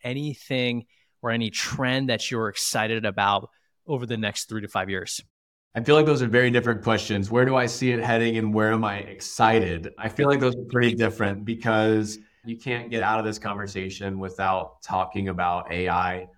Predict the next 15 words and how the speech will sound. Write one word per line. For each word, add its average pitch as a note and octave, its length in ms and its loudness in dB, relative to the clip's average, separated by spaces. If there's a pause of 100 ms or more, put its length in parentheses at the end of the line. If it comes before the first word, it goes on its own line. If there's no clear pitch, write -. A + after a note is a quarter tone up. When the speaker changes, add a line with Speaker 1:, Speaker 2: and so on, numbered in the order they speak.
(220)
Speaker 2:
There's A2+ 220 2
a A2+ 60 2
lot G#2 360 4
of G2 300 -4 (400)
talking A#2+ 480 4
about G2+ 580 4
how C3+ 220 2
to C3+ 80 -2
use C#3 340 0
it. C#3 240 -10 (200)
I G#2+ 80 2
haven't A#2 520 -2
really B2+ 920 -2 (120)
seen B2+ 840 -4 (140)
someone A#2+ 880 -2